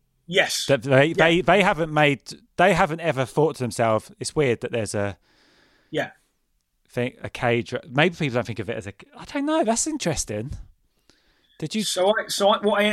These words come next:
Speaker 1: and I did a similar thing with this, where I shouted, "We must cage them," throughout, throughout the show.
Speaker 2: Mm.
Speaker 1: And then,
Speaker 2: <laughs> Oh, so
Speaker 1: um,
Speaker 2: just randomly, every so often?
Speaker 1: Yeah, yeah, yeah, yeah. Just
Speaker 2: Great,
Speaker 1: nonsense.
Speaker 2: love that.
Speaker 1: So, "We must, we must cage them"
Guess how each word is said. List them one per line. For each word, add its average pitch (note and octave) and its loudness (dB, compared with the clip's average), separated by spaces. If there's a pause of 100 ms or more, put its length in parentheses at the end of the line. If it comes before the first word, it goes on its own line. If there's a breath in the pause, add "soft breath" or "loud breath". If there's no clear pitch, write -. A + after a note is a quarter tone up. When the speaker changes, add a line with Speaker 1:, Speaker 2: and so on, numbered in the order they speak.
(240)
Speaker 1:
and F#3+ 0
I F3+ 0
did G3+ 2
a G3 2
similar B3+ 0
thing G#3+ -2
with F#3+ -2
this, - -4
where D3 0 (180)
I D#3 -4
shouted, A#3 4
"We A3 0
must F#3+ -2
cage F3+ 0
them," C3+ -2
throughout, C#3 -4 (260)
throughout C#3+ -6
the D3 -14
show. - -8 (280)
Speaker 2:
Mm. G#2+ -6 (560 soft breath)
Speaker 1:
And C#3 2
then, F#3+ 2 (140)
Speaker 2:
<laughs> - -10
Oh, E3+ 8
so G3 6
Speaker 1:
um, D#3+ 4
Speaker 2:
just F#3+ 2
randomly, B2+ 2
every C3+ 0
so C3 2
often? B2 -2
Speaker 1:
Yeah, A#3 4
yeah, G#3 4
yeah, F#3+ 4
yeah. C#3+ -4 (120)
Just D3 2
Speaker 2:
Great, C3 4
Speaker 1:
nonsense. A#2 2
Speaker 2:
love G2 -2
that. D#3 0
Speaker 1:
So, B2 -8
"We G3+ 0
must, - -8
we D4+ 2
must - 0
cage - 2
them" C3+ -4